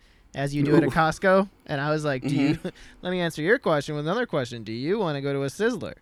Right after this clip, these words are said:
Speaker 1: <laughs> And he was like, "Hell yeah." I have a picture. He got a steak. I got, uh,
Speaker 2: Cool.
Speaker 1: chicken tenders. The funniest thing about all of it is that when we, when we
Speaker 3: He
Speaker 1: found
Speaker 3: got a
Speaker 1: out
Speaker 3: steak. I got chicken
Speaker 1: <laughs>
Speaker 3: tenders.
Speaker 1: Well, well, when we found
Speaker 3: Perfect
Speaker 1: out
Speaker 3: meal.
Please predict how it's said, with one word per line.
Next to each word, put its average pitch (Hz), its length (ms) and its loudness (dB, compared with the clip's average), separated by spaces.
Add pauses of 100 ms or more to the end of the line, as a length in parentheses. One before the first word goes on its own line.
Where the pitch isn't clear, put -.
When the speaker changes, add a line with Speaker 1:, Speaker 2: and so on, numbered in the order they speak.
(220)
Speaker 1:
<laughs> - 280 -20
And 160 100 -2
he 139 240 0
was 214 160 4
like, 151 180 2
"Hell 180 220 2
yeah." 202 260 -2 (420)
I 156 80 2
have 202 100 6
a 190 80 4
picture. 180 340 -2
He 143 100 -4
got 175 160 4
a 147 40 -2
steak. 156 460 -4 (480)
I 139 120 -4
got, 147 260 4
uh, 120 340 0
Speaker 2:
Cool. - 100 -16 (400)
Speaker 1:
chicken 165 240 -4
tenders. 165 360 0 (280)
The 160 80 -4
funniest 269 360 2
thing 247 160 2
about 202 220 8
all 202 200 10
of 196 80 4
it 170 80 2
is 151 100 -4
that 143 300 2
when 160 180 0
we, 190 220 0
when 156 500 -6
we 180 100 -2
Speaker 3:
He 220 80 4
Speaker 1:
found 220 200 8
Speaker 3:
got 208 80 8
a 196 40 10
Speaker 1:
out 180 80 6
Speaker 3:
steak. 151 280 2 (260)
I 139 80 -6
got 127 160 -4
chicken 151 260 -4
Speaker 1:
<laughs> - 20 -16
Speaker 3:
tenders. 151 300 0 (100)
Speaker 1:
Well, 220 120 8
well, 226 140 6
when 233 100 2
we 240 100 -2
found 269 280 8
Speaker 3:
Perfect 311 80 8
Speaker 1:
out 302 200 6
Speaker 3:
meal. 107 240 -4